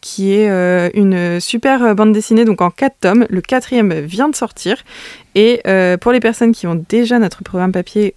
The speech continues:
ou, euh, qui, euh, vont, euh, jeter un œil à notre programme de juin, euh, il est possible qu'on reçoive, euh, quand même qu'il y ait des deux personnes qui sont un petit peu des stars, c'est-à-dire Marc Dubuisson et Si. Si, qui est illustratrice de Anna et l'Entremonde, et Marc Dubuisson, euh,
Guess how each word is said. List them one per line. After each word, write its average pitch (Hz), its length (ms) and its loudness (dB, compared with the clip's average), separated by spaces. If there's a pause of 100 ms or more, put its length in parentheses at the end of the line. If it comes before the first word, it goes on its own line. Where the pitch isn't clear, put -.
ou, 220 200 -4 (120)
euh, 180 240 -2
qui, 202 380 -6
euh, 156 760 -2 (280)
vont, 170 420 -4
euh, 147 140 -4
jeter 175 280 -2
un 185 160 2
œil 214 120 4
à 196 60 2
notre 160 160 -4
programme 202 400 2
de 185 120 0
juin, 180 340 0 (600)
euh, 170 760 0 (180)
il 175 160 -6
est 208 80 0
possible 214 640 -2
qu'on 165 180 -8
reçoive, 190 480 -2
euh, 175 400 -2
quand 170 120 -4
même 254 260 4
qu'il - 160 -10
y 160 40 -6
ait 160 120 -8
des 170 160 -8
deux 160 220 -2
personnes 262 300 2
qui - 100 -2
sont - 80 -2
un 165 80 0
petit - 100 -6
peu 254 120 -2
des 185 80 0
stars, 240 280 -2
c'est-à-dire 180 440 -2
Marc 220 260 4
Dubuisson 196 760 -2
et 180 200 -2
Si. - 320 -6 (380)
Si, - 220 -6
qui 233 120 -4
est 180 60 0
illustratrice 196 520 -4
de 190 80 -2
Anna 180 220 -4
et - 20 -4
l'Entremonde, 170 400 -2
et 208 60 2
Marc 185 200 -2
Dubuisson, 190 600 -2
euh, 170 180 -4